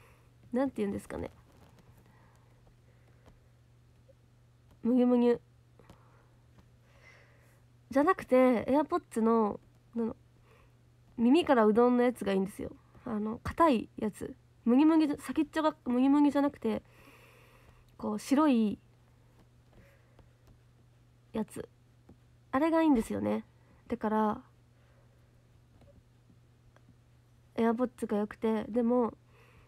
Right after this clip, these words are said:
最近のAirPodsは、ムニムニ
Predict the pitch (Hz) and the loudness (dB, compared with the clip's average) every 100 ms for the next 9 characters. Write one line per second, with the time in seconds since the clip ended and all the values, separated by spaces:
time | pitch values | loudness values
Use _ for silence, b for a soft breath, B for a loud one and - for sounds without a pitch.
0 | b b b _ - 302 320 349 330 320 | b b b _ -4 -2 0 0 0 0
1 | 311 294 320 - - 214 202 202 196 - | 0 0 -4 -10 -12 -4 0 0 -2 -8
2 | _ _ _ _ _ - B B 226 240 | _ _ _ _ _ -20 B B 2 4
3 | 262 294 | 6 6